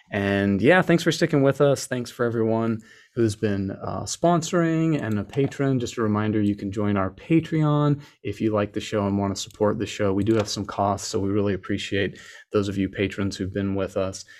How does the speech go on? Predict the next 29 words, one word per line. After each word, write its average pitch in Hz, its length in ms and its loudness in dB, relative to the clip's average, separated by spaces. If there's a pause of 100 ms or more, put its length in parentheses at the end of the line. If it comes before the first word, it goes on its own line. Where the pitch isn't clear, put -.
(200)
And, 95 260 -6
uh, 90 140 -4
anyone 107 380 -2
who 110 80 -4
wants 107 260 -6
to 101 100 -14
join, 101 420 -4
that 95 140 -6
would 95 140 -10
be 95 100 -4
just 92 240 -10
great. 147 380 4 (600)
It 156 360 0
is 120 840 0
July 156 380 2
thirty-first, 196 580 0
we're 139 100 2
recording, 156 460 2
but 131 160 2
you're 123 100 -2
probably 123 300 0
listening 120 560 -2
on 110 260 -2
release 143 320 2
date, 131 260 0
which - 220 -6
is 104 640 0 (340)
August 107 640 0 (240)
twelfth. 117 800 2